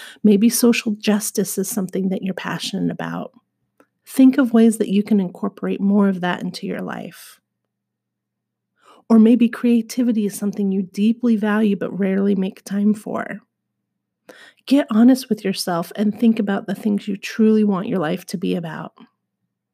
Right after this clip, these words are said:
I mean, I have so much I could share on the topic, it's one of the reasons that I even started this podcast, let's be honest.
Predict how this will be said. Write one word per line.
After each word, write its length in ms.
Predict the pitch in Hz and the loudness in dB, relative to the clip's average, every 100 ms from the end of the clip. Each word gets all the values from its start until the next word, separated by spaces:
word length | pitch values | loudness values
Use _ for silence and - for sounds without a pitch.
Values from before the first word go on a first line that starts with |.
| _ _ _ _ _ _ _ | _ _ _ _ _ _ _
I 80 | 226 | 0
mean, 180 | 202 180 | 0 0
I 140 | - | 0
have 340 | 214 220 196 180 - - | 2 2 0 -4 -16 -14
so 500 | - - - 190 185 | -8 -4 2 4 4
much 340 | 170 160 - - | 2 0 -6 -8
I 120 | 175 | -8
could 160 | 175 175 | -8 -10
share 340 | - 165 160 | -8 -6 -6
on 120 | 175 | -6
the 80 | 165 | -8
topic, 580 | 165 - - 165 175 _ _ - _ - _ | -10 -16 -14 -16 -16 _ _ -20 _ -20 _
it's 480 | - 180 - - - - _ _ - | -2 -2 -2 -8 -12 -14 _ _ -2
one 260 | 226 202 | 2 4
of 120 | 202 196 | 2 2
the 100 | 202 | 4
reasons 420 | 220 220 233 208 | 4 6 4 4
that 120 | 226 | 2
I 80 | 226 | 0
even 220 | 247 254 | 2 2
started 400 | 254 233 233 226 | 0 0 2 4
this 140 | 226 | 2
podcast, 720 | 226 - 208 214 - - - 220 | -2 -4 -4 -4 -8 -8 -8 -8
let's 180 | 202 | -8
be 160 | - 202 | -2 -2
honest. 580 | 165 98 - 170 - | 0 -4 -8 -12 -16